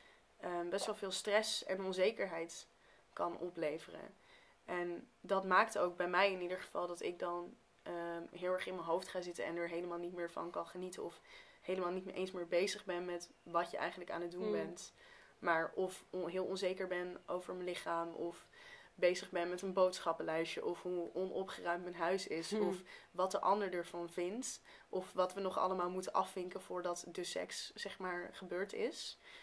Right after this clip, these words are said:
Speaker 1: Ehm, dus ja, dat, dat, dat kan gewoon best wel in de weg gaan zitten van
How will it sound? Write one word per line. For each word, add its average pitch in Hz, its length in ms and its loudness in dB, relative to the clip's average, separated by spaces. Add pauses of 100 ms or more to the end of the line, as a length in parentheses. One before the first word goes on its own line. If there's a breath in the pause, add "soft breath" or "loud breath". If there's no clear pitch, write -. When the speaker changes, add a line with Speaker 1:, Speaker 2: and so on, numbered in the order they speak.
(520 loud breath)
Speaker 1:
Ehm, 175 400 -4 (800)
dus - 380 -8 (100)
ja, 165 360 0
dat, 160 260 -4
dat, 165 320 -6
dat 165 220 -4
kan 170 180 -2
gewoon 170 160 -6
best 175 140 -6
wel 175 80 -4
in 175 80 -4
de 170 60 -4
weg 175 200 -2
gaan 165 180 -8
zitten 165 260 -8
van 165 340 -10